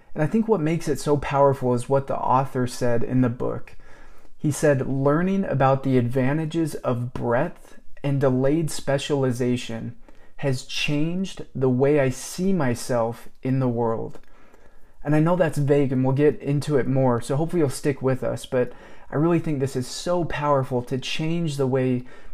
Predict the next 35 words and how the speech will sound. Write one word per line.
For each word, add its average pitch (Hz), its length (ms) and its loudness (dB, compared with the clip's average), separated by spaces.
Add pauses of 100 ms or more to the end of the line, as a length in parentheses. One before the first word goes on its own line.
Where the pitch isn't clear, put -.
(100)
we 139 140 2
view 135 220 4
our 117 120 6
background, 143 800 0
our 123 160 0
experiences, 139 920 0
and 127 240 0
future 143 460 -2
opportunities. 120 1000 -4 (2000)
It's 139 140 -2
a 143 80 2
great 151 680 -2
book. 139 300 2
We 139 100 0
can't, 160 540 -4 (360)
can't 175 300 0
cover 147 300 2
it 135 60 6
all, 120 200 4
so 135 260 -4 (220)
we 151 120 2
also 160 220 2
really 156 280 4
recommend 135 560 2
reading 131 320 2
all 123 260 0
of 120 140 -2
it. 123 100 -4
We'll 127 120 0
put 151 180 0
a 143 60 4
link 147 420 -2 (340)
to 143 140 0
the 135 100 6
book 135 460 2